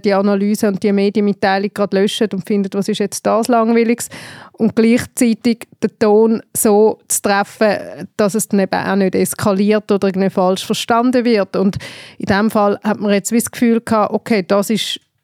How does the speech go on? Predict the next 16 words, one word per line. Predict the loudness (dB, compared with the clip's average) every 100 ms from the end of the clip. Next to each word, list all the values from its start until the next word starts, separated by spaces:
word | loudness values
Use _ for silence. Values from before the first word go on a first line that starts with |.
| _ _ 0
die | 2
Analyse, | 2 0 2 2 0 0
die | 2
wir | 2
möchten | 2 0 -2 -4
machen. | 0 0 0
Das | -2 -2
ist | 0
der | 0 0
Teil | 0 0
der | -2 -2
Daten, | 0 0 0
den | -2
wir | 0 0
interessant | -2 -2 -2 0 0 0 -2
finden | 0 0 0